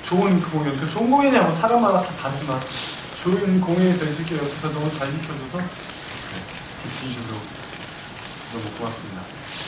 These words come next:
그리고 괜히 하는 말이 아니고요.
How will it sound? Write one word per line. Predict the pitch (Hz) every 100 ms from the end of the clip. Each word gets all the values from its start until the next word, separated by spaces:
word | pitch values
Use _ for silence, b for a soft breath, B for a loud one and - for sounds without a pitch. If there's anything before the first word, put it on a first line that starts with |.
| - - - - - - - - - - - - - -
그리고 | 131 123
괜히 | 131 131
하는 | 135
말이 | 135 131
아니고요. | 117 110 135